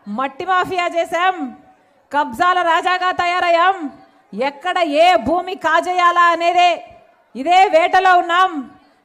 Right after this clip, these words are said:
రాజీవ్ సాగర్ ఆఖరికి పేద వాళ్ళకిచ్చిన భూమిని కూడా వదలలేదట మీ ఎమ్మెల్యే. ఇక ఏ ఎవరైనా కూడా వాళ్ళకు ట్యాక్స్ కట్టాలట, ఎమ్మెల్యే ట్యాక్స్, లేకపోతే ఏ పరిశ్రమను బతకనివ్వడట. ఈయన దెబ్బకు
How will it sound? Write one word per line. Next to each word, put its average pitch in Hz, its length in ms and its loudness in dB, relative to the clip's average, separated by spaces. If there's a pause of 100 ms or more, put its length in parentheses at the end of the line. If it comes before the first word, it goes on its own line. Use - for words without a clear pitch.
రాజీవ్ 320 460 -2
సాగర్ 349 400 0 (220)
ఆఖరికి 339 420 -2
పేద 349 420 0
వాళ్ళకిచ్చిన 349 760 -4
భూమిని 339 420 -6
కూడా 381 280 -2
వదలలేదట 349 600 -4
మీ 320 180 -8
ఎమ్మెల్యే. 269 440 -8 (1200)
ఇక 254 140 -6
ఏ 294 300 0 (220)
ఎవరైనా 381 600 2
కూడా 381 220 0 (920)
వాళ్ళకు 330 340 -4
ట్యాక్స్ 320 400 -6
కట్టాలట, 339 380 -2
ఎమ్మెల్యే 311 520 -2
ట్యాక్స్, 302 380 -8 (840)
లేకపోతే 330 560 -2
ఏ 320 240 2
పరిశ్రమను 359 680 -4
బతకనివ్వడట. 320 760 -2 (580)
ఈయన 311 280 -4
దెబ్బకు 311 480 0